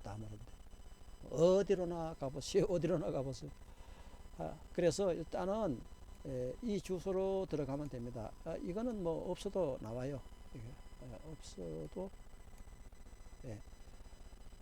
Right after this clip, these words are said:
그 아이피 서울 K, 서울 점 케이알 이렇게 들어가면,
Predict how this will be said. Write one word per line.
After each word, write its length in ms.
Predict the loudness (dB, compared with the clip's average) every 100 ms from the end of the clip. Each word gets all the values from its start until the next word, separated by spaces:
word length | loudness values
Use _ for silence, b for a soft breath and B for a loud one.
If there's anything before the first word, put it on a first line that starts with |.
| -14 -2
그 280 | 2 2 2
아이피 380 | 0 0 2 2
서울 380 | 4 6 6 2
K, 220 | -2 -6 -8 -12
서울 320 | -8 0 0 0
점 180 | -4 -2
케이알 340 | 0 2 2
이렇게 340 | 0 0 2
들어가면, 680 | 2 2 2 0 -2 -2